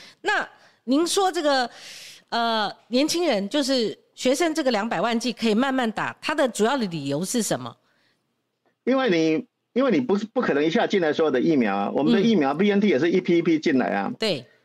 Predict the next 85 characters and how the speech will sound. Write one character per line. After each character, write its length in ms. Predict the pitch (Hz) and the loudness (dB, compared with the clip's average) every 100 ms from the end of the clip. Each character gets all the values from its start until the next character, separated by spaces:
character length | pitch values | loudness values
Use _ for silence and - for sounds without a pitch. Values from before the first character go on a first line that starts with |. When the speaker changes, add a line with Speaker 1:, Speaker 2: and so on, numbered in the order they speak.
| _ | _
Speaker 2:
假 140 | 180 | 0
设 120 | 202 | 2
我 60 | 220 | 2
每 200 | 156 156 | 2 2
一 40 | |
批 160 | 202 220 | 2 2
进 160 | 220 175 | 2 2
来 140 | 143 | 2
五 80 | 135 | 2
分 180 | 185 202 | 2 2
之 140 | 196 | 2
一 80 | 185 | 2
给 180 | 139 117 | 2 2
青 160 | 180 | 2
少 80 | 175 | 2
年 140 | 143 | 2
打， 160 | 120 117 | 2 2
五 120 | 117 | 2
分 200 | 151 175 | 2 2
之， 120 | 180 - - | 0 -4 -2
五 120 | 131 | 2
分 120 | 143 170 | 2 4
之 120 | 175 | 2
四 220 | 165 175 | 2 0
去 160 | 131 165 | 2 2
给， 220 | 127 110 107 113 123 120 | 2 2 2 2 2 2
呃， 180 | 120 110 - - | 0 -2 -4 -6
中 180 | 165 170 | -2 0
老 140 | 127 | 2
年 120 | 117 | 2
人 160 | 123 120 | 2 2
打， 180 | 120 90 - - | 0 -2 -6 -8
Speaker 1:
嗯。 120 | 202 | 0
Speaker 2:
或 120 | 247 | 0
者 140 | 196 156 | 2 2
五 100 | 120 | 2
分 140 | 156 | 2
之 80 | 175 | 2
二、 100 | 160 | 4
五 40 | 120 | 4
分 160 | 131 | 2
之 100 | 147 | 2
三， 240 | 139 139 - | 0 0 0
我 120 | 117 | 0
就 240 | 202 160 | 2 0
这 160 | - 202 | 0 0
两 160 | 185 127 | 0 2
条 100 | 151 | 0
线 160 | 170 | 0
一 60 | 175 | 0
起 160 | 143 | 0
走。 260 | 139 107 85 _ _ _ _ _ | 0 -2 -4 _ _ _ _ _
那 120 | 208 | -2
这 120 | 226 240 | 0 2
样 260 | 202 185 - | 2 0 0
青 160 | 214 | 0
少 100 | 220 | 2
年 100 | 185 | 2
这 80 | 135 | 2
边 160 | 175 180 | 2 2
会， 160 | 175 | 2
速 200 | 160 - | 2 2
度 100 | 175 | 2
会 100 | 170 | 4
慢 220 | 156 156 135 | 2 2 2
下 160 | 139 | 0
来。 180 | 98 85 - _ | 0 -2 -8 _
Speaker 1:
嗯。 260 | 220 208 147 _ _ _ _ | -2 -2 -2 _ _ _ _
Speaker 2:
可 140 | 156 | 0
是 220 | 202 196 | 2 0
中 200 | - 220 | -2 0
老 120 | 226 139 | 2 2
年 100 | 156 | 2
人 100 | 151 | 2
这 120 | 165 | 0
边 100 | 165 | 0
开， 100 | 165 | 0
就 80 | 156 | 0
开 160 | 165 | 0
始 120 | 147 | 0
补 160 | 104 101 | 0 0
上 200 | 139 127 | 0 0
去 180 | 123 127 | 0 0
了。 200 | 92 - | 0 -4
Speaker 1:
嗯。 240 | - 196 | -4 -4